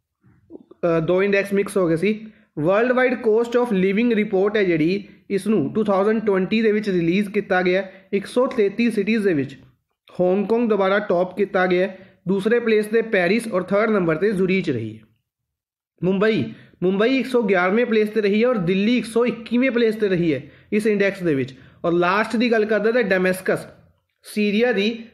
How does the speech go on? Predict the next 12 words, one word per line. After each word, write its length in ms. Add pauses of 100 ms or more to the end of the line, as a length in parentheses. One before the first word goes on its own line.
ਡੈਮੇਸਕਸ 720
ਔਰ 80
ਤਾਸ਼ਕੰਦ 600
ਉਜ਼ਬੇਕਿਸਤਾਨ 920
ਇਸ 120
ਦੇ 140
ਵਿੱਚ 160
ਲਾਸਟ 440
ਨੰਬਰ 240
'ਤੇ 140
ਰਹੇ 200
ਨੇ 80